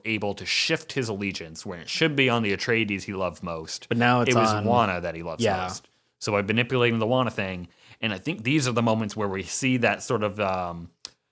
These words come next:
Speaker 1: uh, how much he loves both of them in kind of competition. And if,
Speaker 2: Mm-hmm.
Speaker 1: like, the Atreides ever inched out ahead of Wana, that would undo this sort of, like, binding. And he's
Speaker 2: Right.
Speaker 1: fighting that, and it's sort of like an urge and in flux.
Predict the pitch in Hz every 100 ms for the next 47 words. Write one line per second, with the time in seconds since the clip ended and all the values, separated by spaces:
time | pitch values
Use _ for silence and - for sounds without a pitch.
0 | _ _ _ _ 92 90 82 80 76 -
1 | - _ _ _ _ _ _ _ _ 139
2 | 139 127 120 123 110 107 95 - 107 101
3 | 123 120 113 110 101 113 98 - 101 -
4 | 101 - 120 135 120 104 113 113 98 98
5 | 110 - 151 139 139 139 - 117 113 113
6 | 113 - 143 131 - 127 117 110 - 113
7 | 107 95 95 95 95 87 76 76 _ _
8 | _ _ - 110 104 104 120 120 104 117
9 | 113 110 101 104 - 113 101 98 95 90
10 | 95 95 92 90 117 123 101 92 - 151
11 | 147 131 101 92 87 113 104 - 147 139
12 | 135 123 113 123 113 104 110 104 98 92
13 | - 131 95 - - -